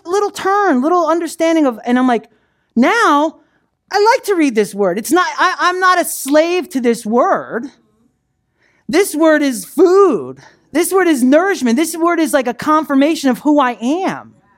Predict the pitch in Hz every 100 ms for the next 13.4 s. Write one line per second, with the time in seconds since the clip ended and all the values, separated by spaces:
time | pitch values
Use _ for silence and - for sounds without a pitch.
0 | _ _ _ _ - - 311 302 220 180
1 | 349 370 294 160 - - 254 294 285 302
2 | 294 302 285 277 349 330 311 - 294 277
3 | - 339 349 370 339 254 - 330 359 269
4 | 233 - 214 175 165 156 143 120 - 120
5 | 123 - - - 269 359 339 320 320 311
6 | 302 262 - 320 349 320 247 170 208 -
7 | 320 339 330 - - - 285 285 294 269
8 | 311 330 320 277 339 330 233 277 240 269
9 | 262 320 294 294 285 226 247 226 240 254
10 | - - - 294 277 247 208 254 330 311
11 | 302 226 196 - - - - 349 226 165
12 | - - - - 233 277 277 214 - 311
13 | 302 262 220 -